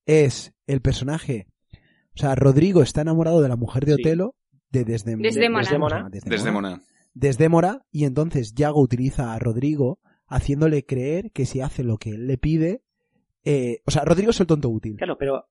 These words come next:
Speaker 2: hay
Speaker 1: Yago
Speaker 2: un,
Speaker 1: le dice,
Speaker 2: hay un
Speaker 1: "Cuando todo
Speaker 2: momento
Speaker 1: salga bien, tú te podrás casar con Desdémora". Y Rodrigo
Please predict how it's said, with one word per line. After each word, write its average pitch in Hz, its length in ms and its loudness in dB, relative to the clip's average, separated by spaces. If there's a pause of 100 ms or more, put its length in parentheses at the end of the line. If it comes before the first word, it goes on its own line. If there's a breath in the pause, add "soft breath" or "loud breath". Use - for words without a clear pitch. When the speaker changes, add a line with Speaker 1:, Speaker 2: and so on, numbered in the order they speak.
Speaker 2:
hay 139 120 -4
Speaker 1:
Yago 165 180 8
Speaker 2:
un, 190 40 8
Speaker 1:
le 180 60 6
dice, 147 240 2
Speaker 2:
hay 135 60 4
un 107 60 -2
Speaker 1:
"Cuando 156 220 4
todo 170 100 8
Speaker 2:
momento 190 140 8
Speaker 1:
salga 185 160 6
bien, 190 280 2
tú 196 100 2
te 185 100 6
podrás 170 260 4
casar 165 300 -4
con 170 160 2
Desdémora". 127 500 -2 (300)
Y 160 140 4
Rodrigo 143 680 6